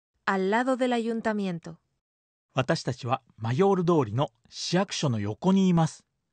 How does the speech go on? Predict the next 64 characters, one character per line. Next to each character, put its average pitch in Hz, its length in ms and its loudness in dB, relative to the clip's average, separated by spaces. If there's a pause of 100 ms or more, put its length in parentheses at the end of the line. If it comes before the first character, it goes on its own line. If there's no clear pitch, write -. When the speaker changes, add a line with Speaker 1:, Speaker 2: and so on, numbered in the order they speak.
(480)
Speaker 2:
こ 160 120 0
れ 175 80 2
は、 196 220 0 (320)
私 135 300 -2
た - 140 -4
ち - 120 -10
の 104 100 -4
レ 123 120 -2
ス - 120 -12
ト 123 100 -6
ラ 107 100 -4
ン 87 100 -8
は 113 180 0 (220)
マ 107 240 -6
ヨ 170 160 2
ー - 40 4
ル 208 80 -4
通 196 220 2
り 113 60 -6
の 127 200 -4 (200)
市 - 220 -10
役 214 180 -4
所 - 180 -2
の 139 100 -4
横 143 280 -2
に 214 140 2
あ 208 80 2
り 220 80 -2
ま 226 140 2
す - 160 -8 (240)
と 190 100 2
い 180 100 0
う 175 80 0
意 165 60 0
味 135 120 0
で 143 240 -2
出 123 120 -6
て 120 100 -4
き - 120 -12
ま 104 100 -6
し - 60 -16
た - 120 -14
ね。 123 240 -4 (1120)
動 151 180 2
詞 147 160 -2
エ 143 60 0
ス - 100 -14
タ 233 140 4
ー 196 40 2
ル 127 100 -2
を 101 80 -6
使 - 180 -16
っ 98 60 -10
て 151 320 -10 (220)
主 - 220 -6
語 208 160 2
が 104 140 -4
い 95 120 -6
る、 117 200 -4 (300)
あ 117 140 0
る 151 220 -2 (120)
場 110 180 -8
所 139 180 -2
を 175 200 -4